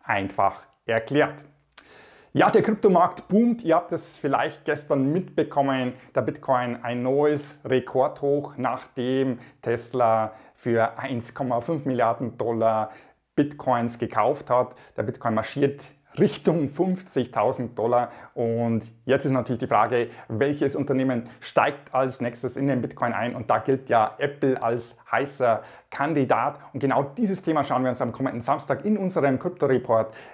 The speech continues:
näher an. Und wenn ihr wissen wollt, wie es mit dem Bitcoin weitergeht, dann tragt euch einfach ein unter krypto Report punkt de. Dann seid ihr am kommenden Samstag kostenlos mit dabei. Zurück zu Cardano.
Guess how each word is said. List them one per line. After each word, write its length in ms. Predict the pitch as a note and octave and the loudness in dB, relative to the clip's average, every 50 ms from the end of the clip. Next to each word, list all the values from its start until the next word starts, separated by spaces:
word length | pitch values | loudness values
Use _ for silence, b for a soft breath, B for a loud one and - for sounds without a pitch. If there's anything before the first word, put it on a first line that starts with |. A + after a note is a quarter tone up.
| B B | B B
näher 420 | A2+ A#2+ B2 B2 C#3 F3+ G#3 G#3+ | 0 2 2 4 4 4 4 4
an. 280 | F3 D#3+ D#3 D#3+ D#3+ D3+ B B B B | 4 4 4 2 0 -4 B B B B
Und 240 | C#3 C3+ C#3 A#2 | -2 -2 0 2
wenn 240 | A2+ B2+ C3 C#3 - - | 2 2 2 2 -2 0
ihr 280 | - G#3+ A3+ B3+ A#3+ F3+ | 4 6 8 8 6 4
wissen 280 | G3 A#3 - - F3 C3+ | 2 0 0 0 2 2
wollt, 200 | A#2 - - - _ - | 2 0 -2 -8 _ -2
wie 100 | D#3 F3 | 2 2
es 160 | F3 E3+ - | 2 2 2
mit 140 | D3+ C#3+ C#3+ | -2 -2 0
dem 100 | C#3+ C3 | 0 0
Bitcoin 340 | B2+ C#3+ C#3+ - - A#2+ G#2+ | 0 0 -2 -2 -4 0 0
weitergeht, 480 | G2+ G#2+ A2+ - G#2+ - A2+ G#2 - B B B B B | 0 0 -2 -4 -6 -6 -6 -6 -6 B B B B B
dann 220 | - A2 A#2+ A#2+ | -2 -2 -2 -2
tragt 260 | A#2 - A2+ A2+ - | -2 -2 -2 -2 -2
euch 140 | B2+ A#2 A#2+ | -6 -6 -6
einfach 420 | G#2+ A2 A#2 A#2 A#2+ G#2 - - - - | -6 -6 -4 -4 -4 -6 -6 -14 -12 -6
ein 280 | - C3+ E3+ G3+ G#3 | -4 -4 -4 -4 -6
unter 420 | - F3 F3+ F3 - C#3+ C#3 C3 A#2 | -4 -6 -4 2 4 4 4 4 2
krypto 400 | - - C#3 C#3+ C#3+ C#3+ C#3 B2+ | -2 -2 -2 -2 0 0 0 0
Report 920 | B2+ A#2+ B2+ C3 B2+ B2 A#2+ A#2 A#2 - A2+ G#2+ - A2 G#2 G2 - - _ _ | 0 0 -2 -2 -2 -2 -4 -4 -6 -6 -6 -6 -4 -2 -2 -2 -4 -6 _ _
punkt 40 | - | -10
de. 260 | A2 - F#2+ G2 F#2+ B B B | -8 -6 -6 -8 -10 B B B
Dann 120 | B - G2+ | B -10 -4
seid 220 | - A2+ G2 - | -2 -2 -2 -2
ihr 80 | - G#2+ | -2 -4
am 140 | G2+ A2+ - | -4 -4 -6
kommenden 640 | - G#2+ G2 - - A2 G#2+ G#2+ A#2 - - _ | -8 -8 -8 -8 -8 -8 -8 -8 -10 -10 -14 _
Samstag 760 | _ - - - - G#2+ G#2 G#2+ - - A2 - - - _ | _ -18 -10 -4 -4 -4 -4 -4 -6 -6 -6 -6 -8 -18 _
kostenlos 640 | - - A2 G#2 G#2 - - B2 A2 A#2 A#2 - - | -6 -4 -4 -4 -4 -4 -6 -4 -4 -4 -4 -6 -8
mit 280 | A#2+ A#2 A2 G#2+ - - - _ _ _ | -4 -4 -4 -4 -4 -10 -20 _ _ _
dabei. 320 | - C#3 A#2 B2+ A2 F#2 - - - _ _ _ _ _ _ _ _ _ _ _ _ _ _ _ _ _ _ _ - B B B B B B B B B B B B | 0 2 4 4 4 2 0 -6 -20 _ _ _ _ _ _ _ _ _ _ _ _ _ _ _ _ _ _ _ -18 B B B B B B B B B B B B
Zurück 520 | - - E3 F#3+ B3 - - - - - | 4 6 8 8 6 4 0 -6 -10 -4
zu 440 | - - A3 A3+ A#3 A#3 A3+ A3+ A#3 | 2 4 6 6 6 6 4 2 2
Cardano. 640 | - G#3 E3+ D#3 D#3 C#3+ E3+ G3 G#3 G3+ G3+ G3+ G3 | 2 4 6 6 6 4 4 4 6 6 6 4 2